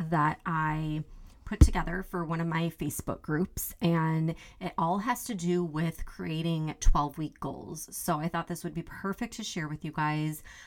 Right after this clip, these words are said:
I hope you love it. Send me a D M on Instagram at Law of Attraction Tribe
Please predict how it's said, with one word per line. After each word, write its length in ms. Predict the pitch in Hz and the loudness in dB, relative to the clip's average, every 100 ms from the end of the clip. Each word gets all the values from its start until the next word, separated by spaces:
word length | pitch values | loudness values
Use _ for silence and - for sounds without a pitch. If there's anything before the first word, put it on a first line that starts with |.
| - - | -12 -2
I 120 | 170 | 0
hope 360 | - 202 208 | 2 -2 -2
you 100 | 254 | -6
love 300 | 214 160 151 | -2 0 0
it. 260 | 156 151 - - - - | 0 -2 -4 -16 -20 -16
Send 460 | - - 175 202 220 | -10 0 4 4 4
me 260 | 233 226 180 | 0 -2 0
a 100 | 175 | -2
D 260 | 151 196 | 0 0
M 360 | 165 156 165 202 - | 2 2 2 0 0
on 380 | 170 160 156 156 | 0 2 2 0
Instagram 720 | 160 147 - 175 190 226 247 - | -2 -2 -2 0 2 2 2 2
at 160 | 180 | 0
Law 140 | 156 147 | 2 -2
of 60 | |
Attraction 440 | 147 - 151 - 156 | -2 -4 -4 -6 -6
Tribe 440 | - 160 190 220 | -4 -2 -2 -4